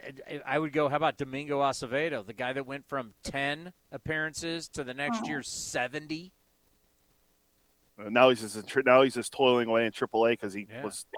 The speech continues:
Speaker 3: wasn't very good. The, I picked him to be our war leader this year. Well, that's not really working out. I think none of those predictions, I don't think any of those predictions that we all made at the beginning of the season are really panning out for any of us right now.
Speaker 1: Did, did, did you
Speaker 2: Yeah.
Speaker 1: keep them, by the way?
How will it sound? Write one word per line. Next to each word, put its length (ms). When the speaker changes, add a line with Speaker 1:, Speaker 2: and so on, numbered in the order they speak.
Speaker 3:
wasn't 220
very 140
good. 180
The, 160
I 120
picked 240
him 80
to 60
be 100
our 160
war 200
leader 280
this 240
year. 240
Well, 160
that's 240
not 120
really 160
working 280
out. 140
I 100
think 200
none 120
of 60
those 180
predictions, 480
I 60
don't 100
think 160
any 120
of 40
those 160
predictions 460
that 100
we 180
all 140
made 200
at 80
the 60
beginning 200
of 80
the 40
season 360
are 80
really 200
panning 380
out 160
for 140
any 200
of 120
us 200
right 160
now. 100
Speaker 1:
Did, 280
did, 220
did 180
you 60
Speaker 2:
Yeah. 80
Speaker 1:
keep 280
them, 500
by 160
the 100
way? 320